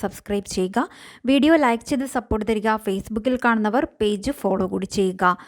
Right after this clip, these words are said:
ആദ്യത്തെ അറിയിപ്പ് ഓഗസ്റ്റ് മാസത്തിലെ റേഷൻ വിഹിതങ്ങളുടെ വിതരണം ഓഗസ്റ്റ് അഞ്ച് തിങ്കളാഴ്ച മുതൽ സംസ്ഥാനത്ത് ആരംഭിക്കുകയാണ്. നേരത്തെ കാലവർഷക്കെടുതി രൂക്ഷമായ സാഹചര്യത്തിൽ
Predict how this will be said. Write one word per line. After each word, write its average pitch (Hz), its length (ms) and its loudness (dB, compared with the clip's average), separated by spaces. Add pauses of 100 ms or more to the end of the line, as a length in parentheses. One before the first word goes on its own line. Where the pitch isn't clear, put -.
(420)
ആദ്യത്തെ 381 340 4
അറിയിപ്പ് 349 300 4 (140)
ഓഗസ്റ്റ് 302 380 0
മാസത്തിലെ 277 400 0 (120)
റേഷൻ 247 360 -2
വിഹിതങ്ങളുടെ 247 540 2
വിതരണം 214 340 0 (120)
ഓഗസ്റ്റ് 254 340 0
അഞ്ച് 247 280 2
തിങ്കളാഴ്ച 220 440 0 (100)
മുതൽ 226 180 0 (120)
സംസ്ഥാനത്ത് 214 560 0 (240)
ആരംഭിക്കുകയാണ്. 214 760 0 (480)
നേരത്തെ 339 360 4 (160)
കാലവർഷക്കെടുതി 302 920 2 (100)
രൂക്ഷമായ 269 500 0 (160)
സാഹചര്യത്തിൽ 233 560 0